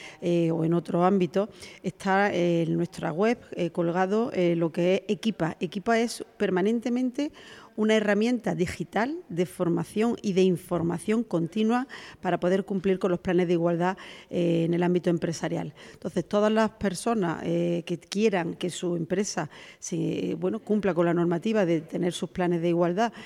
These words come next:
y no puedan desplazarse o no sepan qué pasos tienen que dar y no puedan hoy haber venido a estas jornadas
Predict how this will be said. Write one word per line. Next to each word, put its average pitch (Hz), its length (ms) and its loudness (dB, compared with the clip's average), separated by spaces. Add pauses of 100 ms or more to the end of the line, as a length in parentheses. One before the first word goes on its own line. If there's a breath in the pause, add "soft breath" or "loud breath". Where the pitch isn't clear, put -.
(280 loud breath)
y 202 120 4
no 196 200 4
puedan 208 340 0
desplazarse 180 800 -2
o 175 80 4
no 196 100 4
sepan 196 400 0
qué 185 120 -2
pasos 185 280 -6
tienen 196 240 0
que 196 140 -2
dar 254 240 -2
y 185 100 0
no 175 140 4
puedan 175 280 2
hoy 180 220 4
haber 170 240 0
venido 185 320 0
a 160 60 0
estas 160 180 -8
jornadas 185 480 -2